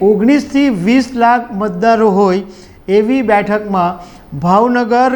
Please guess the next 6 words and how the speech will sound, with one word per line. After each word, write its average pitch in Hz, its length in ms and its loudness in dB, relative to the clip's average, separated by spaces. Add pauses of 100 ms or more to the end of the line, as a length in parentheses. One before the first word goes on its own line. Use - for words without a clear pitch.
(120)
કચ્છ, 240 400 -2 (100)
વડોદરા, 233 720 0 (100)
બનાસકાંઠા, 226 840 -2
સાબરકાંઠા 220 840 -2 (1000)
એ 226 140 4
વિસ્તારો 220 500 0